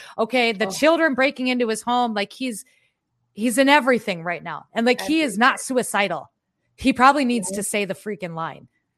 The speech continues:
Speaker 1: because
Speaker 2: He probably does need to
Speaker 1: he's
Speaker 2: say it. I, I, every day I am, but I, I just,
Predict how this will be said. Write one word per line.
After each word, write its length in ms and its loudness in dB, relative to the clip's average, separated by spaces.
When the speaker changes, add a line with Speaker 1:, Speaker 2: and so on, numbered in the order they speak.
Speaker 1:
because 320 4
Speaker 2:
He 80 0
probably 360 4
does 260 4
need 160 -8
to 80 -4
Speaker 1:
he's 100 4
Speaker 2:
say 200 4
it. 60 -4
I, 380 4
I, 360 4
every 380 2
day 440 4
I 220 -4
am, 280 -10
but 380 4
I, 360 0
I 60 2
just, 220 -10